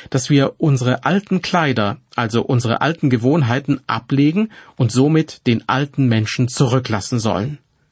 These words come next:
Sicherlich kennt jeder das angenehme Gefühl, wenn man am Ende eines langen Tages seine schmutzige Kleidung ausziehen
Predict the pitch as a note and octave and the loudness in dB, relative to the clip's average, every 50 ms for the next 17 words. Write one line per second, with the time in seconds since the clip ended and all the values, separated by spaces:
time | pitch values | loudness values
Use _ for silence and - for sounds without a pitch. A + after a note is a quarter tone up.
0 | _ _ _ - - - - - - - A2+ G#2 - B2 A#2 B2+ B2+ - - - | _ _ _ -20 -20 -18 -18 -12 -8 -6 -4 -2 0 0 0 0 -2 -2 -2 -2
1 | B2 B2 B2 - C#3 D#3 D3+ C#3+ A#2 G#2+ A2+ A2 G#2+ - - - C3+ C#3 D#3 D3+ | -2 0 2 2 2 2 4 2 0 -2 -2 -4 -6 -6 -6 -4 -2 -2 0 0
2 | B2+ C3 A#2 B2 C3+ C#3+ C3+ B2+ A#2+ A#2+ - - - F3+ F3+ F3 E3 - - - | 0 2 2 4 4 4 2 2 0 0 -2 -2 0 2 4 2 2 0 -4 -14
3 | - - - C#3 C3 B2+ C3 C3 C3+ C3+ - C3 B2 - - F3 G3+ G3 F3+ F3 | -18 -10 -4 -2 -2 0 0 -2 -4 -4 -2 -2 -2 0 0 2 2 2 2 2
4 | - B2+ A#2+ A2 - - A#2+ A#2+ C3 D3 C#3+ C3+ B2+ - A#2 A2+ A#2 B2 A#2+ C3 | 0 0 -2 -4 -4 -2 -2 0 0 2 0 0 0 0 -2 -2 0 0 -2 -4
5 | B2 - - - - - - - A2 G#2+ G#2+ - - - B2+ C#3 D#3 - - C#3 | -6 -8 -14 -18 -20 -10 -4 -2 -2 -2 -2 -2 0 0 2 2 0 0 -2 -2
6 | B2+ C3+ B2+ B2+ - - A2 A2 A2+ B2+ C3 C#3+ - _ - A#2+ A#2+ C3 - - | 0 -2 -2 -2 -2 -4 -2 -2 0 0 0 -2 -2 _ -2 0 0 0 -2 -6
7 | - - - D#3+ D#3+ F#3 F#3+ | -6 -2 0 0 0 0 -2